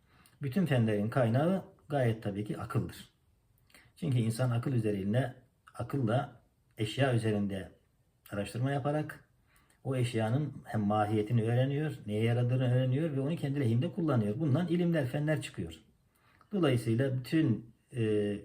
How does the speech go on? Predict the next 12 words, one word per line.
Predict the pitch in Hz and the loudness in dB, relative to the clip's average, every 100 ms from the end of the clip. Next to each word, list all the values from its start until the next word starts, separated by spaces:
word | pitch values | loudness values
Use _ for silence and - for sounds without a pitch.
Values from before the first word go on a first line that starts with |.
| - | -6
ilimler | 113 104 104 135 165 - | -2 0 2 2 0 -2
felsefenin | 127 117 101 107 151 | -2 -2 -2 -2 0
ürünüdür | 117 110 107 165 123 | 0 0 0 -2 0
denebilir. | 113 104 87 87 - _ _ _ _ _ _ _ _ _ _ _ _ _ - - - - - - | 2 2 -2 -8 -14 _ _ _ _ _ _ _ _ _ _ _ _ _ -20 -20 -20 -20 -20 -8
Düşüncelerden | 147 185 170 165 160 180 190 - | -2 2 4 4 4 2 0 -2
felsefe | 151 139 143 156 | -2 0 0 2
oluşur, | 123 104 156 170 - - _ _ - | 2 0 -2 -6 -8 -20 _ _ -2
yani | 113 120 | 0 2
gerçeklerden. | 120 107 107 107 101 98 123 147 - - _ _ _ _ _ _ 123 | 0 -2 -2 -4 -4 -4 -2 -4 -6 -18 _ _ _ _ _ _ -2
Dolayısıyla | 120 123 139 120 | 2 2 2 0
doğru | 110 127 135 | 2 2 2
düşünmenin, | 113 127 113 117 117 - - | 2 0 0 2 2 0 -6